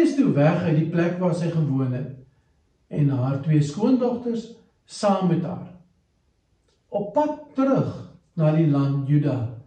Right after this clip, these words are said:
sê Naomi vir haar twee skoondogters, "Julle moet liewer teruggaan, elkeen na haar ma se huis.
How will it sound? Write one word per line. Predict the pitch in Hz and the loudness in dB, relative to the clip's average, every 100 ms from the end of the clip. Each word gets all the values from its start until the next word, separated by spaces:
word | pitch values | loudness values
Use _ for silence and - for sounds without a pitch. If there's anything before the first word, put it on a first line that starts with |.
| _ _ - | _ _ -12
sê | - 240 254 | 0 2 4
Naomi | 226 208 180 185 220 | 2 2 2 4 2
vir | 196 | 2
haar | 160 147 | 2 0
twee | 175 165 | 0 0
skoondogters, | - 151 139 135 123 113 160 - - _ _ _ _ _ - | 0 0 2 2 -2 -6 -12 -14 -18 _ _ _ _ _ -4
"Julle | 190 269 349 | 2 2 2
moet | - 175 | 2 2
liewer | 180 233 - | 4 4 2
teruggaan, | 196 170 - 120 113 - - _ _ _ _ - | 0 0 -2 -4 -6 -8 -14 _ _ _ _ -6
elkeen | 247 302 - 170 131 135 - - - _ - | -2 -2 0 0 0 -2 -4 -8 -20 _ -2
na | 156 160 | 2 4
haar | 160 | 6
ma | 151 139 151 170 | 4 4 2 0
se | 170 | 0
huis. | 143 131 120 - - | 0 0 -4 -8 -14